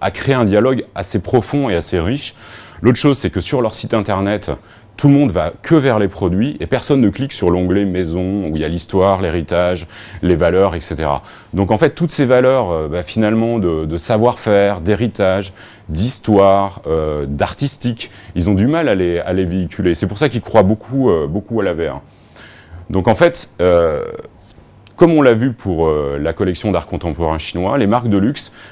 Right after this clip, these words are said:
elles vont construire des maisons virtuelles. Euh, là, actuellement, on est, on a quasiment fini d'en faire une pour Dior. Donc, on a construit un pavillon Dior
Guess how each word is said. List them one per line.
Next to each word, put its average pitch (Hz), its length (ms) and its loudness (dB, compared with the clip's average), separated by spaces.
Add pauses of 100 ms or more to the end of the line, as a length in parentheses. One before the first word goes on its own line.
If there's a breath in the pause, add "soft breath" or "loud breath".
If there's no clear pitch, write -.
elles 87 120 0
vont 92 160 0
construire 143 560 2
des 87 140 0
maisons 123 420 -2
virtuelles. 98 560 -4 (580 loud breath)
Euh, 69 360 -4 (120)
là, 101 200 2
actuellement, 110 540 0
on 80 200 -4
est, 76 240 -4
on 78 80 -6
a 82 80 -4
quasiment 117 360 -2
fini 113 200 -2
d'en 95 140 0
faire 80 180 -4
une 85 140 -2
pour 76 200 -6
Dior. 76 320 0
Donc, 82 220 -8
on 73 80 -4
a 73 60 -4
construit 117 640 -4 (280 loud breath)
un 85 120 -6
pavillon 117 500 -2
Dior 113 440 -4